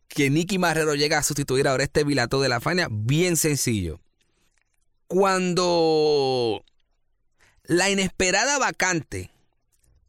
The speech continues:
del timbal en la Fania surge a raíz del rompimiento de la vieja orquesta de Rey Barreto, cuando cinco de sus integrantes, incluyendo a Oreste Vilató, al percusionista Johnny Dandy Rodríguez y el cantante Adalberto Santiago. ¡Óyeme!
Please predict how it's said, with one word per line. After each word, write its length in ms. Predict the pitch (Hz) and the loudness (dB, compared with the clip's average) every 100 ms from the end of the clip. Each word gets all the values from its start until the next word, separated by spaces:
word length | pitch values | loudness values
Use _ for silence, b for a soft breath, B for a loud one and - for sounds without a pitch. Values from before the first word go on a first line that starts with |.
| _ _ _ _ | _ _ _ _
del 280 | 107 117 113 | -2 -2 0
timbal 560 | 127 113 113 151 170 - | 0 2 2 0 -2 -4
en 160 | 135 | -4
la 140 | 143 143 | -2 -2
Fania 320 | 120 113 110 | -2 -2 0
surge 420 | 170 190 135 127 B B B | 0 2 0 -2 B B B
a 140 | 147 156 | -4 0
raíz 400 | 156 156 190 - | 0 -2 -4 -4
del 200 | 156 143 | -2 0
rompimiento 580 | 151 143 143 160 202 220 | 0 0 0 0 0 0
de 80 | |
la 100 | 170 | 2
vieja 160 | 143 160 | 0 0
orquesta 320 | 175 165 156 | -2 -2 0
de 140 | 175 139 | 0 0
Rey 280 | 151 180 - | 0 -2 -2
Barreto, 640 | 135 127 123 123 - - B B B B B - | -2 0 2 0 -2 -10 B B B B B -2
cuando 280 | 160 160 | 0 2
cinco 320 | 156 175 202 214 | 0 0 0 0
de 80 | |
sus 160 | 175 165 | 0 0
integrantes, 600 | 151 139 120 139 127 120 | -2 -2 -2 -2 -2 -2
incluyendo 540 | 110 110 110 123 151 156 | -2 -2 0 0 0 0
a 40 | |
Oreste 280 | 135 147 160 | 0 0 0
Vilató, 500 | 160 123 - 110 - B B B | 0 -2 -2 -4 -4 B B B
al 160 | 120 127 | -4 -2
percusionista 920 | - 123 - 127 123 131 147 - 165 - 123 | -2 -4 -2 -2 0 -2 -2 -2 -2 -4 -2
Johnny 260 | 143 160 | 0 0
Dandy 240 | 156 143 123 | 0 0 0
Rodríguez 400 | 123 113 139 160 | 0 0 0 0
y 80 | 139 | -2
el 120 | 123 | -2
cantante 580 | 120 107 139 151 160 - - | -2 -2 -2 -2 -2 -2 -2
Adalberto 640 | 113 107 101 101 123 147 | -2 0 0 0 -2 -2
Santiago. 480 | 131 110 104 98 92 - | -2 0 0 -2 -4 0
¡Óyeme! 720 | 277 403 539 508 440 349 | 0 2 2 2 -2 -6